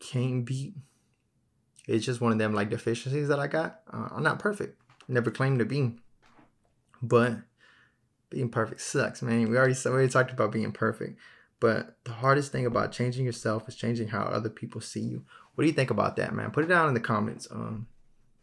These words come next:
what do you think about, like, change that you made? Have you ever tried to make a change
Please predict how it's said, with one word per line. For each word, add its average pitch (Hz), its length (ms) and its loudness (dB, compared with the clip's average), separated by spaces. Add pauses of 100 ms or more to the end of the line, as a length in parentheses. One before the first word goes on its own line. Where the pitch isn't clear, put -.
what 147 140 6
do 165 60 2
you 151 120 -4
think 117 220 2
about, 104 440 0 (120)
like, - 160 -6
change 131 240 2
that 110 180 -4
you 123 80 -2
made? 113 240 2
Have 123 120 2
you 170 120 2
ever 180 120 0
tried 117 280 6
to 113 60 4
make 110 200 2
a 107 80 -4
change 120 560 -2